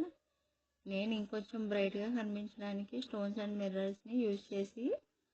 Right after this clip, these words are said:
ఇలా అంటిస్తున్నానండి. కొంచెం డెకరేట్ చేస్తున్నాను. ఒకవేళ స్టోన్స్ లేకపోతే కనుక కలర్ పెన్స్ యూజ్ చేసి ఏదైనా డిజైన్స్ లాంటివన్నా వేసుకోవచ్చు.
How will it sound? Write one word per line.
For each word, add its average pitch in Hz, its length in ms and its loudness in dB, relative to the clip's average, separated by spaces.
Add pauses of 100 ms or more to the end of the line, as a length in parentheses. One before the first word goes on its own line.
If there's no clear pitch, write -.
(920)
ఇలా 208 220 2
అంటిస్తున్నానండి. 208 1000 0 (1400)
కొంచెం 214 360 -2
డెకరేట్ 202 460 0
చేస్తున్నాను. 196 680 -4 (840)
ఒకవేళ 196 460 0 (560)
స్టోన్స్ 202 440 -6
లేకపోతే 196 560 -8
కనుక 196 320 -4 (840)
కలర్ 196 300 0
పెన్స్ 208 380 -8
యూజ్ 208 240 -2
చేసి 202 420 0 (1120)
ఏదైనా 202 420 0
డిజైన్స్ 208 500 2
లాంటివన్నా 202 520 -2
వేసుకోవచ్చు. 208 760 0